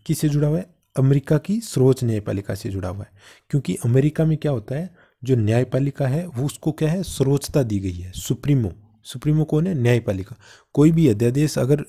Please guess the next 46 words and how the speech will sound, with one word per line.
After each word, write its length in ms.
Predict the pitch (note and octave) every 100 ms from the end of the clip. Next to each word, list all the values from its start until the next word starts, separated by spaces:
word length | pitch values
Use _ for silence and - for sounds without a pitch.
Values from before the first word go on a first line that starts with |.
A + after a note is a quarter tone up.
| -
अ, 60 | A#2+
सरकार 440 | - A2+ B2 C3
जारी 240 | A#2+ A#2+
करती 300 | A#2 G#2 A2
है, 60 | B2+
उस 200 | D3 -
पे 160 | - C3+
ल-, 140 | A#2+ _ - - - B2+
अंतिम 280 | C3+ E3
निर्णय 280 | D3 C3+ C#3
कौन 220 | B2+ C3
देती 220 | B2+ A#2 E3
है? 60 |
न्यायपालिका 640 | C#3 A2+ G#2+ A2 G2+ G2+
देती 280 | F2+ E2+ -
है। 100 | F#2+ _ _ _ -
तो 60 |
न्यायपालिका 640 | A2+ G#2+ A#2+ C#3 D3 D3 D3
को 140 | C#3
क्या 220 | - C#3
कहा 240 | A#2+ A2+ G#2+
गया 180 | A#2+
है? 140 | F3+ G#3 _ _ _ -
वहाँ 140 | G#2 B2
पे 140 | F3+
सुप्रीमो 440 | - C3+ C3+ C3+ A2+
कहा 160 | G2+
गया 140 | F2+ F2+
है। 80 | _ _ -
और 80 | A2+
जबकि 580 | G#2+ C#3+ D3 - F3 F#3 C3
ब्रिटिश 480 | A2+ C3+ - G3+ G3+
में 120 | F#3
क्या 200 | - C#3
है? 180 | D3 G3+ _ _ -
संसद 440 | - G#3 A#3 G3+
सुप्रीमो 440 | - B2+ A2 F#2+ E2+
है, 120 | - _ _ _ _ B2
यानी 160 | D3
न्यायपालिका 640 | D3 A2+ B2+ C#3+ D#3 E3 F3
नहीं 240 | D3+ E3+
है, 80 | A#3+
अ, 600 | - _ - E3+ D3 B2
संसद 360 | - E3+ E3 C#3+
सुप्रीमो 440 | - G2+ G2+
है। 80 | F#2+